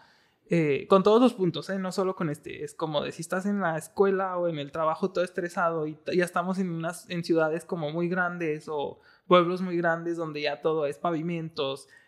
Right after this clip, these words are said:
eh, smog, eh, camiones, vista de que toda la ciudad no conserva un mismo lenguaje urbanísticamente hablando, como que llegues a tu casa y ya te sientas más cómodo.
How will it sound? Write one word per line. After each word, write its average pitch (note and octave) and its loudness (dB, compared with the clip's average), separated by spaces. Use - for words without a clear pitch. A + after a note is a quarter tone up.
eh, D#3 0
smog, D3+ 2
eh, C#3+ -4
camiones, D3+ -2
vista D#3+ 2
de C#3 2
que C3+ -8
toda D3 2
la D#3+ 2
ciudad D3 0
no D3+ -6
conserva D3+ -2
un D#3 -10
mismo D3+ -12
lenguaje D3 -4
urbanísticamente C#3+ -4
hablando, F3+ -2
como E3 -6
que D#3 -4
llegues D3+ -6
a F#3 -4
tu - -14
casa D3+ -4
y F#3+ 0
ya C#3+ 2
te - -14
sientas D3 -8
más - -18
cómodo. - -12